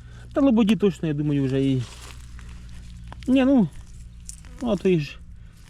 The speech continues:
Ось містами є ще й живеньке. Ну, це такі участки, от крої, можна сказати. А ось дивіться, дольше така. Ще й, і непогано. Ну, там, там, там отак.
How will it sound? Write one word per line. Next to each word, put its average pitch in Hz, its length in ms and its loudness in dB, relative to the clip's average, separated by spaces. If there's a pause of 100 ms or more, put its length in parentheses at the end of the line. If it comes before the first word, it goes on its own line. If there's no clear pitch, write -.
(1500)
Ось 160 200 0
містами 180 360 2
є 180 120 4
ще 180 140 -2
й 175 60 2
живеньке. 165 520 0 (1120)
Ну, 196 500 6 (200)
це 208 100 4
такі 185 200 4
участки, 165 540 4
от 160 140 4
крої, 165 260 4
можна 143 180 2
сказати. 143 300 0
А 180 40 2
ось 165 180 4
дивіться, 156 280 2
дольше 143 360 2
така. 135 240 0 (920)
Ще - 160 -4
й, 139 160 2 (100)
і 175 80 2
непогано. 135 540 4
Ну, 160 160 4
там, 214 240 2
там, 175 220 2
там 165 200 0
отак. 127 180 -6